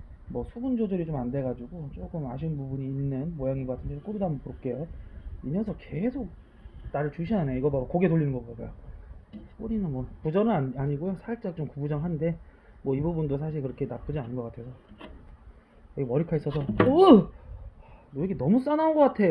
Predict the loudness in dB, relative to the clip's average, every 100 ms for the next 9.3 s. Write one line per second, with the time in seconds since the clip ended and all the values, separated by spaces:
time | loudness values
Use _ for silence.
0 | 8 8 8 4 0 -12 _ -20 -20 -20
1 | -20 -6 0 4 6 4 4 4 6 4
2 | 4 2 2 2 2 2 0 -2 2 4
3 | 4 -2 -20 -20 -20 -14 -8 2 12 12
4 | 12 8 4 4 4 4 8 8 8 -2
5 | -20 -20 _ -20 -20 -20 -20 -20 -20 -20
6 | -20 -20 -20 -20 -10 -8 -8 -6 -6 -4
7 | 4 6 6 4 -2 _ _ _ -20 -20
8 | -6 4 4 6 4 4 4 2 2 2
9 | 2 -2